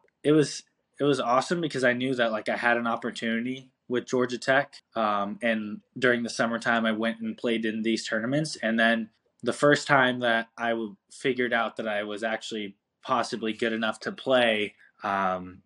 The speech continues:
professionally was my junior year of high school, uh, which I wouldn't even consider myself a late bloomer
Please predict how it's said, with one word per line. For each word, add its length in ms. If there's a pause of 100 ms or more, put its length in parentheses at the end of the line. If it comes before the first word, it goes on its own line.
(140)
professionally 1000 (200)
was 340
my 140
junior 380
year 360
of 100
high 200
school, 540 (180)
uh, 240
which 380 (100)
I 160
wouldn't 220
even 200
consider 360
myself 420
a 40
late 340
bloomer 580